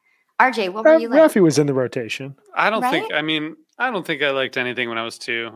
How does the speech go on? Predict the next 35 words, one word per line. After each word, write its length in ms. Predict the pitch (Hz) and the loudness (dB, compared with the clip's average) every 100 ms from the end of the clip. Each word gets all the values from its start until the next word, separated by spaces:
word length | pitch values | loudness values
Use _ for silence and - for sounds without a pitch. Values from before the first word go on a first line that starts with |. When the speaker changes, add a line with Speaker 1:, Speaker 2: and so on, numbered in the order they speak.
| 135 | -6
Speaker 3:
I, 80 | |
I, 180 | 135 151 143 | -2 -2 -2
I 40 | |
don't 140 | 135 135 | -6 -10
think, 300 | 139 120 - | -12 -10 -10
I 60 | |
don't 140 | 127 - | -10 -12
think 140 | 120 | -6
I 120 | 127 | -4
would, 120 | 123 - | -4 -4
I 100 | 127 | -4
would 120 | 139 | -2
not 180 | 156 - | 0 0
as-, 120 | - - | 0 0
Speaker 1:
<laughs> 120 | - | -2
Speaker 3:
ascribe 680 | - - 135 127 123 117 113 _ _ _ _ _ - | -2 -4 0 2 0 -2 -10 _ _ _ _ _ -20
sentient, 680 | - 131 120 123 117 113 _ _ _ _ _ _ | -12 -12 -8 -8 -8 -10 _ _ _ _ _ _
you 160 | 143 120 | -16 -12
know, 320 | 113 110 107 _ _ _ _ _ _ _ _ _ _ _ - | -10 -12 -14 _ _ _ _ _ _ _ _ _ _ _ -16
anything 380 | 123 117 120 113 | -12 -10 -10 -12
to 120 | 123 | -14
myself. 320 | 123 - - - - - - - - | -12 -8 -8 -10 -18 -16 -14 -12 -10
Speaker 1:
<laughs> 520 | - - - - - | -10 -12 -18 -16 0
How 120 | 269 | 4
Speaker 2:
You 60 | 254 | 6
liked 80 | |
Speaker 1:
old 60 | 254 | 6
Speaker 2:
the 80 | 185 | 6
Speaker 1:
were 40 | |
you 120 | - 160 | 6 6
in 120 | 202 | 6
Speaker 2:
Buckeyes. 280 | 131 113 381 | 2 2 0
Speaker 1:
nineteen 680 | 370 - - 262 233 226 220 | -4 -6 -14 -12 -10 -10 -10
eighty-seven? 680 | 196 202 - 233 165 - 185 | -10 -10 -8 -8 -8 -12 -14
Speaker 3:
N-, 120 | 156 | -14